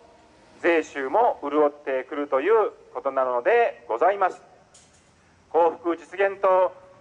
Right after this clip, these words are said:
この岐阜五区の小選挙区で唯一大減税路線、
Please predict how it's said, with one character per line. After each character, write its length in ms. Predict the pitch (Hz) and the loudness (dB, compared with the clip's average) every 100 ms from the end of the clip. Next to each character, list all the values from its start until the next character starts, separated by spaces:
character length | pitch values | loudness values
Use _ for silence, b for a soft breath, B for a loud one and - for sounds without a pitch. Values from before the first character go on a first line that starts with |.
| _ | _
こ 120 | 190 | -2
の 180 | 202 196 | 0 0
岐 140 | 190 | -2
阜 120 | 196 202 | -6 0
五 140 | 226 | 0
区 100 | 233 | 0
の 340 | 208 196 180 - - - | 0 2 0 -4 -14 -20
小 260 | - 170 202 | -2 0 0
選 200 | 220 208 | -2 -2
挙 180 | 214 | -2
区 100 | 202 | 0
で 260 | 196 190 190 - - - - | 2 4 2 -4 -20 -20 -14
唯 240 | 185 269 285 | -2 0 0
一 60 | - 220 196 - - - - - - | -4 -6 -6 -8 -14 -20 -20 -12 0
大 320 | 139 185 185 | 2 2 0
減 340 | 185 185 185 | 0 -2 -4
税 280 | 180 185 180 | 0 2 4
路 140 | 170 | 2
線、 300 | 180 185 160 | 2 0 -2